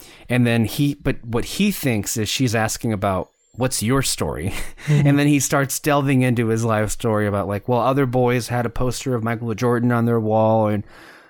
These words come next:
Speaker 1: something like that. It was, and then of course she reveals, "No, that's, that's not what I was asking." Um, and then the same thing happens again with Darcy, where they're watching Wanda give birth, and then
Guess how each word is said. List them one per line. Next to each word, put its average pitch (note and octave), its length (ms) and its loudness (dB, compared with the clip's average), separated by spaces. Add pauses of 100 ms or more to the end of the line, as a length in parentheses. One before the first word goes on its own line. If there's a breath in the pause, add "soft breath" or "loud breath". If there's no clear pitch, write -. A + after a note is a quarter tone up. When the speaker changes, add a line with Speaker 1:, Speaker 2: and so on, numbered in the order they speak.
(180 loud breath)
Speaker 1:
something C3+ 560 0
like A#2 280 -2
that. G#2+ 220 0
It A2 40 0
was, G#2+ 400 -6 (500 soft breath)
and A#2 160 0
then A2+ 80 0
of A2 140 -6
course A2+ 180 -2
she A2+ 220 -2
reveals, G2+ 520 -2
"No, A2+ 220 2
that's, - 300 -4 (160)
that's - 280 -4
not A2+ 140 -2
what G#2+ 140 -2
I G#2 40 0
was G2 200 -2
asking." G2 580 -4 (460 loud breath)
Um, A#2 180 2
and A#2+ 100 2
then C#3+ 80 4
the D3 120 2
same E3+ 200 -2
thing E3+ 140 0
happens D3+ 380 -2
again D#3 380 0
with C3 220 -4
Darcy, C#3+ 720 -2 (440 soft breath)
where A#2 340 0
they're A#2+ 180 0
watching A#2+ 800 0
Wanda A#2 340 0
give G#2+ 340 -4
birth, A#2 580 -2 (120)
and A#2+ 220 0
then A2+ 380 0